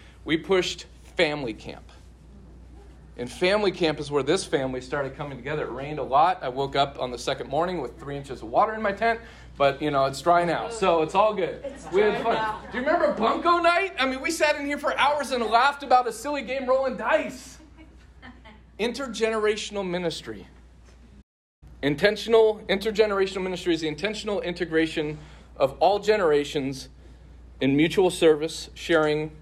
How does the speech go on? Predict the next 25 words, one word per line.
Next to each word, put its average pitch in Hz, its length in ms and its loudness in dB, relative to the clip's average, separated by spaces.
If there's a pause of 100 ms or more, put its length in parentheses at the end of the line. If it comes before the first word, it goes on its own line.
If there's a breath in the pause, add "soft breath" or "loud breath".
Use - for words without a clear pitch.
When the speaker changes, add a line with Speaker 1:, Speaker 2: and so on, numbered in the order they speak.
(300)
Speaker 1:
and 147 160 2
in 170 140 0
learning 135 500 -4 (220)
in 170 240 2
order 233 720 4
to 170 180 -2
live 208 260 6 (160)
out 180 460 2 (240)
being 180 360 -4
the 160 60 -6
body 156 300 2
of 156 140 -6
Christ 151 320 0
to 131 100 -12
each - 180 -12
other 208 360 -2 (260 loud breath)
and 143 100 -10
the 135 60 -8
greater 160 340 0
community 165 720 -8
on 151 380 -2
and 139 100 -8
around 127 460 -4
Casino 120 400 -12
Road. 120 240 -16